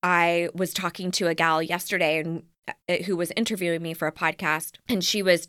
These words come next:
we were talking about the things that we just absolutely cannot let slide. And for her, it was rape culture, having anything to do with boys will beat boys or you, rape jokes or things like that.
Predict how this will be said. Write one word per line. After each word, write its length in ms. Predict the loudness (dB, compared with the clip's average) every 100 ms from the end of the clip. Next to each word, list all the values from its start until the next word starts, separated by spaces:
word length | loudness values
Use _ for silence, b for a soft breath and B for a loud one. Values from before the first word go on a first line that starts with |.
| -4
we 120 | 0
were 60 | 0
talking 300 | -2 -2 0
about 340 | 4 4 2
the 60 | -4
things 320 | -2 -2 0
that 120 | -2 0
we 160 | -2
just 160 | -2 -6 -4
absolutely 600 | -4 -2 -4 -2 -2 -4
cannot 380 | -6 -6 -4 -4
let 160 | -4 -4
slide. 460 | 0 0 0 -6 B B B B
And 120 | -4 -2
for 80 |
her, 180 | 0 0
it 60 | 0
was 120 | 0
rape 200 | 0 0
culture, 460 | -2 -6 -6 -8 -10 B B B
having 360 | 0 2 2 -2 0
anything 480 | 2 2 0 -2 -2
to 100 | -2
do 520 | -2 0 2 0 -2
with 540 | 0 0 2 -2 -4 -16 -2
boys 280 | 0 2
will 100 | -2
beat 240 | -4 -8 2
boys 800 | 6 8 10 10 8 6 2 -2 -2
or 760 | 0 4 4 4 4 2 0 -4
you, 200 | -10 -2
rape 340 | 0 0 -2
jokes 460 | 4 6 6 2 -4
or 40 |
things 360 | -2 -2 -2 -2
like 220 | -4 -2
that. 400 | 2 8 8 6